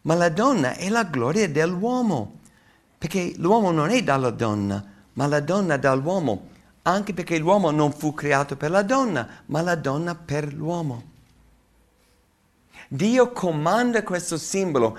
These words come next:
che è ogni settimana per ricordarci i nostri ruoli. Io sono una donna, devo essere sotto un capo,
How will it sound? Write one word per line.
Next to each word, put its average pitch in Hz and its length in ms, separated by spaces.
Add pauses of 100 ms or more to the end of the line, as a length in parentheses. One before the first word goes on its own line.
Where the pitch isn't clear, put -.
(160)
che 175 180
è 156 280
ogni 196 640
settimana 139 1000 (320)
per 160 220
ricordarci 147 1400
i 143 160
nostri 143 800
ruoli. 135 640 (2500)
Io 180 260
sono 175 340
una 170 160
donna, 156 580 (1040)
devo 165 300
essere 160 300
sotto 165 400
un 151 100
capo, 147 640